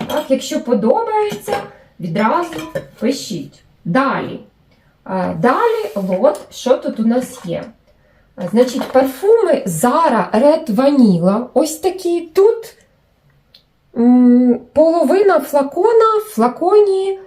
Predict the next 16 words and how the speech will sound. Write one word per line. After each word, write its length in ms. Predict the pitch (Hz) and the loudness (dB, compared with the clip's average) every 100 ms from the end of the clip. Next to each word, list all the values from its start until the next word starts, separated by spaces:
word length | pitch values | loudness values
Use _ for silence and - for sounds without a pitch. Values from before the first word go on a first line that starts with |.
| _ | _
сто 400 | - - - 381 | -16 -6 -2 0
мілілітрів, 680 | 359 311 285 233 233 - 180 | 2 2 4 4 2 0 2
мабуть 420 | 180 185 180 180 | 2 2 0 -2
що. 320 | - - 175 - - _ - | -8 -10 -10 -10 -20 _ -4
Е, 80 | 196 | -2
зачекайте, 720 | 180 214 - 254 330 359 349 | 0 -2 -4 -6 -6 -6 -4
хочу 380 | 285 254 254 247 | -2 -2 -2 -8
подивитися, 720 | - 185 214 262 269 233 - 208 | -4 0 0 0 -2 -6 -6 -10
скільки 580 | - - 226 180 - | -10 -4 -4 -4 -6
тут. 260 | 170 156 151 - _ _ _ _ _ _ _ _ _ _ _ - | -8 -8 -10 -12 _ _ _ _ _ _ _ _ _ _ _ -14
Е, 360 | 202 180 180 190 _ _ _ _ _ _ _ _ _ _ _ _ _ _ - | -8 -6 -6 -8 _ _ _ _ _ _ _ _ _ _ _ _ _ _ -2
так, 280 | 294 240 - | 0 0 -4
сто 300 | - 339 330 | -2 0 2
мілілітрів, 720 | 311 311 330 508 - 359 277 | 4 2 4 2 2 -2 0
ну 140 | 349 | -2
тут 340 | 349 392 392 | 2 2 2